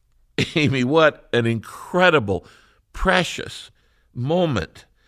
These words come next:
that you were able to lead your son to Jesus. It's the most important thing you'll ever do as a parent. And I'm so blessed to hear your testimony, and I hope,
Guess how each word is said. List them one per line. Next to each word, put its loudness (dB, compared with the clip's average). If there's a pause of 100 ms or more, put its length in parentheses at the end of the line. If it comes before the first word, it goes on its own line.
(220)
that 2
you 2
were 6
able 4
to -4
lead 0
your 0
son 0
to -4
Jesus. -6
It's -4
the 2
most 0
important -2
thing 0
you'll 2
ever 4
do 0
as -4
a -4
parent. 0 (720)
And 0
I'm -2
so 6
blessed 2
to -2
hear 0
your 0
testimony, 2
and 0
I 0
hope, -2